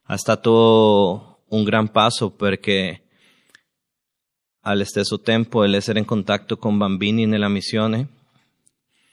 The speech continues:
eh, mi sono reso conto in qualche momento de, della missione che facevo delle cose con i bambini che i miei genitori avevano fatto con me e che queste cose mi avevano ferito.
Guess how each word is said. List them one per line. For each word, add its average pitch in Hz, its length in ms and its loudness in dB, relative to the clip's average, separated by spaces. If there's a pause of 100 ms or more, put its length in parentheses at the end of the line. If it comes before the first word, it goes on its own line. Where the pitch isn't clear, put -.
(340)
eh, 98 440 0
mi 98 140 0
sono 104 300 -2
reso 107 280 -2
conto 110 420 -2
in 95 260 -2 (100)
qualche 98 320 -4
momento 101 520 -4
de, 95 300 -4 (800)
della 101 300 0
missione 107 480 -2
che 101 600 -4 (640)
facevo 110 520 0
delle 98 220 -2
cose 107 320 -4
con 101 160 -4
i 104 80 -4
bambini 101 480 -4
che 117 140 -6
i - 20 -2
miei 98 180 -2
genitori 98 540 -4
avevano 95 320 -2
fatto 95 340 -10
con 95 200 -8
me 92 240 -12 (800)
e 104 200 -6
che 101 520 0
queste 107 300 -6
cose 113 840 -4 (560)
mi 104 120 -2
avevano 110 380 4
ferito. 98 640 -6